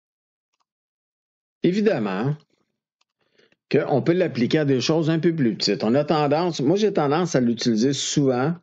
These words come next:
parce que quand on fait de la retouche, faut être efficace. Faut être rapide, faut être efficace, faut que ça fonctionne. Comme vous pouvez voir, ça m'a pris deux secondes. J'ai réussi à enlever un élément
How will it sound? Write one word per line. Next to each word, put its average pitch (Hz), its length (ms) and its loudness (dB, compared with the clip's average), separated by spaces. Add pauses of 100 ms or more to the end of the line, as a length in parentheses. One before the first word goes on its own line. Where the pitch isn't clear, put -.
(680)
parce 120 260 0
que 147 380 0
quand 190 220 0
on 170 100 2
fait 151 120 2
de 143 60 2
la 139 100 2
retouche, 131 400 0
faut 127 120 0
être 120 120 -2
efficace. - 480 -2
Faut 120 120 2
être 117 160 0
rapide, 156 340 2
faut 147 120 2
être 131 120 0
efficace, 143 400 0
faut 135 120 0
que 123 60 -6
ça 107 120 0
fonctionne. 92 480 -2 (100)
Comme 170 220 2
vous 175 120 0
pouvez 139 240 0
voir, 135 460 -2 (160)
ça - 140 -6
m'a 107 160 2
pris 110 200 0
deux 135 200 2
secondes. 127 560 0 (880)
J'ai 110 220 0
réussi 113 320 0
à 131 80 2
enlever 120 360 2
un 117 140 0
élément 113 500 0